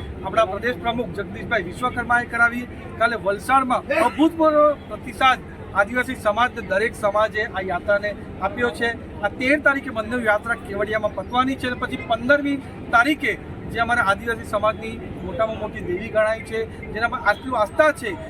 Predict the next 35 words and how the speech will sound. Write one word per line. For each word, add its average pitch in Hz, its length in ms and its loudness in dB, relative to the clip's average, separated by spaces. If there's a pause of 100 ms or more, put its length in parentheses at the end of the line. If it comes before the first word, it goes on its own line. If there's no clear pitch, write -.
(180)
એવી 233 240 -2
અમારી 220 340 0
દેવ 220 260 0
મોગરા 208 720 0
ખાતે, 185 300 -2 (300)
દેડિયાપાડા 208 680 2
ખાતે 180 260 -4 (400)
આપણા 180 340 0
દેશના 190 400 -4
યશસ્વી 202 420 -10
પ્રધાનમંત્રી 208 600 0
નરેન્દ્ર 208 360 -4
મોદી 208 220 -8
સાહેબ 226 160 0 (320)
પોતે 240 320 4 (140)
આદિવાસીનો 220 720 -2
આ 202 240 4
મોટો 180 420 -6
તહેવાર 196 480 4
છે, 208 180 -4 (300)
ભગવાન 208 380 0
બિરસા 214 260 -2
મુંડાની 214 400 -4
જન્મ 247 320 4
જયંતિ 233 220 -6 (100)
છે, 233 160 2 (280)
એના 214 280 2
મનાવવા 208 340 2
માટે 202 160 0
આવી 180 240 -4
રહ્યા 214 220 -2
છે, - 40 -10
અને 202 260 -4
ત્યાંથી 202 400 4 (420)
રાષ્ટ્રીય 240 440 -2